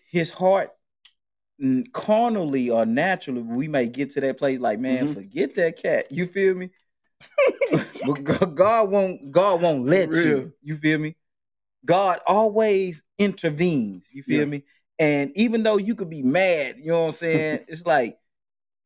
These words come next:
Speaker 1: like, that person can bang your line, you feel me? And you're like, "All right, fam," you feel me? <laughs> And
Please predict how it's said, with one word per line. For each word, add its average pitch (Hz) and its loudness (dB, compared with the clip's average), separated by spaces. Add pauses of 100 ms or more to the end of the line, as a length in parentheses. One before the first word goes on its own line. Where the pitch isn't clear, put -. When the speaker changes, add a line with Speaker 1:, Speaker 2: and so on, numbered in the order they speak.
(280)
Speaker 1:
like, 131 0
that 147 0
person 151 0
can 117 -4
bang 151 2
your 143 2
line, 123 0
you 123 -6
feel 135 0
me? 127 -2
And 123 0
you're 123 -8
like, 101 -2
"All 123 0
right, 98 -2
fam," 95 -14 (100)
you 143 -12
feel 160 0
me? 156 -6 (140)
<laughs> - -2
And 240 0